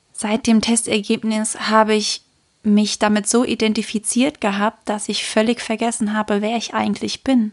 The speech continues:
Und es ist wichtig, das wieder hervorzurufen und sich klarzumachen. Und vielleicht klingt das jetzt etwas albern,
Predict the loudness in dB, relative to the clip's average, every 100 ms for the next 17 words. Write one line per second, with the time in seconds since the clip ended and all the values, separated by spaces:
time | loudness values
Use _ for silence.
0 | _ 2 4 2 0 -4 0 0 0 -2
1 | -4 -2 -2 0 -2 -2 -2 -4 -10 _
2 | _ _ -6 0 0 2 2 2 0 0
3 | 0 0 -2 -4 -6 -10 -2 0 0 -4
4 | -2 -2 0 -2 -2 -2 -4 -6 -8 _
5 | _ _ -20 _ _ _ 4 4 4 2
6 | 2 4 4 4 0 -2 -2 0 -2 -4
7 | -4 -10 -12 _ _ _ _ _ _ _
8 | 0 0 0 -2 0 -2 0 2 2 0
9 | -2 -2 -4